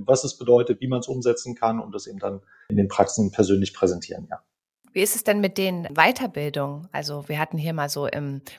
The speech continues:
Speaker 2: Brainstorming in der Agentur bei The Medical Network die Idee, man könnte ja auch irgendwie so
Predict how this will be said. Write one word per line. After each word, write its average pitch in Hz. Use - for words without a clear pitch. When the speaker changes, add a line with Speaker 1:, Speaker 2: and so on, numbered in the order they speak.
Speaker 2:
Brainstorming 143
in 143
der 139
Agentur 143
bei 151
The 139
Medical 139
Network 135
die -
Idee, 135
man 143
könnte 147
ja 135
auch 127
irgendwie 131
so 123